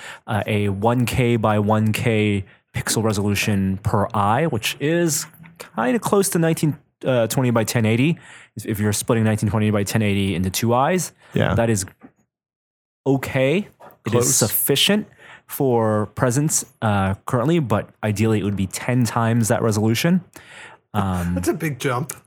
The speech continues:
Speaker 1: that is a big jump.
Speaker 2: Hey guys, your GeForce seven eighty is not gonna cut that.
Speaker 1: Yep. Nope. Uh, and, and it, a lot of that will depend on the panel makers. And even though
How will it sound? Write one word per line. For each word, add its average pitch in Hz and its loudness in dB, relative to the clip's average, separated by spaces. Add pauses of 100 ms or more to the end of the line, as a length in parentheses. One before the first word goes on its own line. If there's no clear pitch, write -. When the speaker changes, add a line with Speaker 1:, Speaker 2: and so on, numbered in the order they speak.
(120)
Speaker 1:
that 123 2
is 123 2
a 120 2
big 117 0
jump. 131 -2
Speaker 2:
Hey 143 0
guys, 123 2
your 123 2
GeForce 120 0
seven 120 0
eighty 117 2
is 101 0
not 120 2
gonna 117 0
cut 131 -2
that. 131 2
Speaker 1:
Yep. 151 -4
Nope. 131 0 (420)
Uh, 120 0 (160)
and, 135 0
and 135 2
it, 123 -2
a 127 0
lot 127 2
of 123 0
that 123 2
will 117 0
depend 120 0
on 110 2
the 110 0
panel 117 0
makers. 160 0
And 107 -2
even 113 2
though 110 2